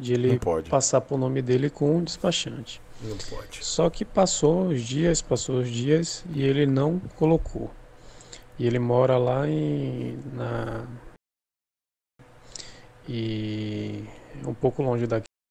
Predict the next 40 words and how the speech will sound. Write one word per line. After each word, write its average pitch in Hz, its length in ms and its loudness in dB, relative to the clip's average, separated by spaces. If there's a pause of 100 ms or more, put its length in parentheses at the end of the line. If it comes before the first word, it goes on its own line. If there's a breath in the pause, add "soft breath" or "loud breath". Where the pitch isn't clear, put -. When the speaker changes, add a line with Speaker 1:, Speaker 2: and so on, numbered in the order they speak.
(540)
Speaker 1:
e 160 40 2
eu 151 120 4
fui 147 180 -6
deixando. 139 420 -4 (1000 loud breath)
Ano 151 180 4
passado 147 460 4
ele 147 120 0
pediu 127 360 0
pra 120 480 6
renovar 117 500 2
o 117 40 2
documento, 131 680 -2 (420)
e 120 60 -2
aí 113 180 0
eu 110 200 -2
paguei, 123 540 -2 (160)
ele 110 220 -6
pa-, 107 260 0 (120)
ele 120 160 2
deu 123 180 4
o 131 40 0
dinheiro, 120 340 0
né? 139 260 -2
Eu 123 200 -8
paguei. 131 460 -2 (2000 loud breath)
Depois 143 360 -2
ele 113 100 2
informou 113 380 0
que - 120 -10
tava 110 240 0
desempregado 113 800 0
e 110 40 0
não 107 140 -2
deu 107 160 -4
pra 113 180 -6
terminar 107 600 -2
de 110 120 -6
resolver 110 360 -4
a 110 40 -2
situação. 135 600 -6